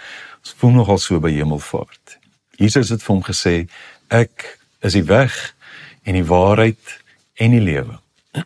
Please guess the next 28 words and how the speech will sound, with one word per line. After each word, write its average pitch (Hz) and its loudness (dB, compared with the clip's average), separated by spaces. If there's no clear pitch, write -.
<clears throat> 104 0
Niemand 143 4
kom 135 2
na 120 2
die 107 0
Vader 104 2
toe 110 0
behalwe 87 0
deur 95 0
my 107 2
nie. 76 -4
As 107 -2
julle 104 4
my 98 2
ken, 73 -2
sal 95 0
julle 87 2
my 85 0
Vader 107 2
ook 107 -4
ken. 82 0
En 98 -2
van 92 0
nou 107 4
af 127 -2
ken 139 2
julle 139 4
hom 123 4